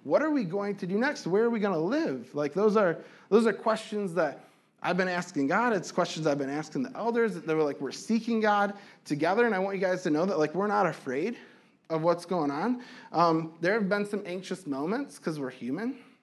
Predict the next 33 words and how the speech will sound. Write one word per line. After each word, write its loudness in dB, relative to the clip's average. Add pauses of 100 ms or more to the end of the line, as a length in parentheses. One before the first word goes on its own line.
(180)
Um, -2 (500)
but 0 (200)
what 4
I 4
found 0
is -2
that 0
in 0
the 2
middle 6
of 6
this 0
pruning, 0
in -4
the -2
middle 4
of 2
what 0
God's -4
doing -4
here -8 (280)
at -6
Damascus -6
Road, 0 (300)
God -2
has -10
led -4
me -6
closer -4
and -4
closer -8
to -14
him -16